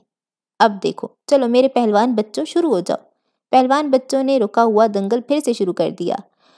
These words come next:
कोई तीस चालीस के करीब पहलवान खड़े थे जो एक एक करके कश्ती लड़ने लगे। उनके लिए अंदर से लस्सी के गिलास, बाल्टियाँ आने लगीं, फिर पेड़े, फिर दूध जलेबी,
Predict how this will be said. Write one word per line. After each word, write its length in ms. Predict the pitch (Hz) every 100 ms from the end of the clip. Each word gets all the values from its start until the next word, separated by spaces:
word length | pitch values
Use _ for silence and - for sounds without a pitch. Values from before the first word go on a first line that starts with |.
| _ _
कोई 260 | - 269 247
तीस 420 | 214 226 254 -
चालीस 360 | 247 220 233 233
के 140 | 247
करीब 280 | 240 220 233 233
पहलवान 400 | 220 202 208 247
खड़े 280 | 269 254
थे 180 | 247 254
जो 100 | 226
एक 240 | - 220 240
एक 120 | 233
करके 240 | 220 220
कश्ती 340 | 220 214 - 240
लड़ने 560 | - - 214 208 240
लगे। 320 | 277 269 233 220 _ _ -
उनके 320 | 294 277 285
लिए 100 | 285
अंदर 280 | - 247 262
से 140 | 277
लस्सी 300 | 240 233 254
के 160 | 262 254
गिलास, 480 | 214 196 202 233 -
बाल्टियाँ 500 | 196 185 - 214 285
आने 140 | 302
लगीं, 300 | 285 277 254 233 _ _ _
फिर 320 | 294 294 220 - -
पेड़े, 400 | 220 226 220 214
फिर 300 | 220 240 240
दूध 260 | 190 202 208
जलेबी, 600 | 233 202 196 196 214